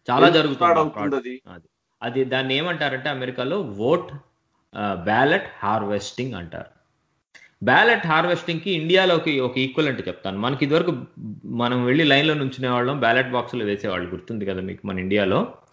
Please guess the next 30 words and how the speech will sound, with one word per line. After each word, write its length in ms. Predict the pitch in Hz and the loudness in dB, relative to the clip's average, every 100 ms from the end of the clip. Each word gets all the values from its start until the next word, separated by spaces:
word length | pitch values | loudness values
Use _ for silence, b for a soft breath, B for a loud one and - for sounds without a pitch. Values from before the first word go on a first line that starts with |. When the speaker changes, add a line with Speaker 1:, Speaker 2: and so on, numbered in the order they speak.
| - | 0
Speaker 2:
అవును. 300 | 117 92 73 _ _ _ _ | 2 2 -6 _ _ _ _
Speaker 1:
ఇప్పుడు 560 | 156 170 175 175 170 165 170 - - - - | -2 4 6 8 6 2 -2 -12 -20 -20 2
కొన్ని 220 | 170 170 170 | 4 6 6
చోట్ల 240 | 185 202 185 | 6 6 6
ఏమవుతుందంటే, 1040 | 185 196 180 165 151 151 214 254 175 254 269 - _ - | 6 4 2 -2 -4 -2 0 2 2 0 -6 -18 _ -10
ఇప్పుడు 240 | - 147 | 0 4
అక్కడ 580 | 139 135 139 135 135 131 - | 4 4 4 2 2 -4 -12
బీహార్ 540 | - 127 147 175 175 147 | -12 2 6 8 6 4
ఉందనుకోండి, 580 | 110 98 95 90 92 - | -2 -6 -8 -10 -10 -10
for 120 | 95 85 | -10 -8
example, 320 | 107 92 98 | -8 -6 -8
ఎక్కువగా 280 | - 143 139 | -4 -2 0
బీహార్ 320 | 127 147 127 | 2 2 2
ఎగ్జాంపుల్ 400 | 104 110 101 95 | -2 -6 -6 -8
తీసుకుంటారు, 400 | 95 107 104 156 | -10 -8 -6 -2
మనం 200 | 113 107 | -2 -2
కూడా 160 | 101 | -2
అదే 140 | 90 92 | -4 -6
తీసుకుందాం 460 | 80 - - 69 - _ _ _ b b - | -8 -14 -18 -20 -20 _ _ _ b b -14
అన్నమాట. 240 | 95 87 - - _ _ _ | -12 -10 -14 -18 _ _ _
ముందుగానే 440 | 131 165 170 190 180 | 0 2 6 6 6
ఒక 240 | 156 147 | 4 4
constituency, 720 | 135 139 151 - 156 147 135 | 4 4 4 0 -4 -4 -2
ఒక 120 | 175 123 | -2 0
బ్యాలెట్, 520 | 104 110 110 - - | 2 2 0 -4 -6
ఒక 220 | 110 107 110 104 101 95 95 | -4 -2 0 0 0 -2 2
బూత్ 280 | 139 147 | 2 2
ఉందనుకుందాం, 520 | 104 87 85 85 87 85 | -4 -6 -10 -10 -12 -2
పోలింగ్ 400 | 117 120 101 80 | 2 2 0 -6
బూత్. 240 | 82 | -12